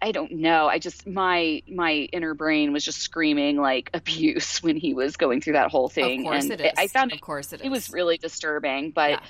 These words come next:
Speaker 1: I, but I mean, just his lifestyle and, like, a, sexual abuse as a child aside, like, his whole lifestyle of just going out and, like, being, you know, the life of the party. Like, what the hell is he gonna do in Mechanicsburg, Pennsylvania?
Speaker 2: Exactly.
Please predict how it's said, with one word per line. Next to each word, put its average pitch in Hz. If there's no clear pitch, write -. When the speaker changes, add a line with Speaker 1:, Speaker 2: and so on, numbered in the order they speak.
Speaker 1:
I, 240
but 320
I -
mean, 285
just 339
his 370
lifestyle 214
and, 190
like, 175
a, 180
sexual 277
abuse 175
as 165
a 165
child 156
aside, 156
like, 165
his 240
whole 226
lifestyle 165
of 156
just 156
going 214
out 185
and, 170
like, 151
being, 202
you 180
know, 165
the 156
life 151
of 170
the 160
party. 196
Like, -
what 311
the 370
hell 240
is 262
he 226
gonna 208
do 170
in 196
Mechanicsburg, 165
Pennsylvania? -
Speaker 2:
Exactly. 147